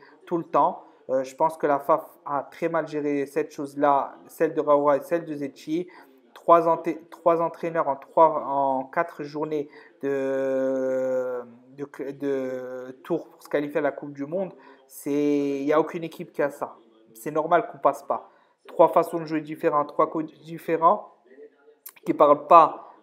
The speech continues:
euh, le français à part un, ou l'arabe à part un, euh, c'est pas normal. Donc de ce fait-là, euh, de ce fait-là, ben, tout simplement, euh,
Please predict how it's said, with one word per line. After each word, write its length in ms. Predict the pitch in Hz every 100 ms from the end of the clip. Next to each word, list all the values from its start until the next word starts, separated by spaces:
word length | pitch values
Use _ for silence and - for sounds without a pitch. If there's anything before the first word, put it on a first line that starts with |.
| -
euh, 160 | 131
le 120 | 147
français 380 | 147 - 147 147
à 80 | 151
part 260 | - 131 -
un, 240 | 170 202 - _ _ _ _ -
ou 120 | 151 147
l'arabe 420 | 139 170 170 - - _ _ _ - - - - -
à 100 | 151
part 280 | 147 143 127
un, 240 | 151 190 220 - - _ -
euh, 260 | 131 131
c'est 180 | 127 156
pas 140 | 151
normal. 420 | 156 147 139 131 - _ - -
Donc 160 | 151 151
de 120 | 165
ce 140 | 180 -
fait-là, 560 | 170 156 175 214 - - 156
euh, 800 | 151 147 143 139 135 135 131 127
de 120 | 165
ce 160 | 160
fait-là, 280 | - 156 208
ben, 640 | 196 151 139 135 131 127 131
tout 120 | 156
simplement, 760 | - 143 - 139 156 175 160 135
euh, 380 | 123 120 120